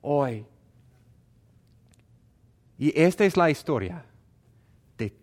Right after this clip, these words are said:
toda la Biblia. De toda la Biblia. Lucas veinticuatro, versículo veintisiete dice,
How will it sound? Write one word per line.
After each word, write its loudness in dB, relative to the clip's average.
toda 2
la 0
Biblia. -14
De 2
toda 6
la 2
Biblia. -4
Lucas 2
veinticuatro, 4
versículo 0
veintisiete -2
dice, -6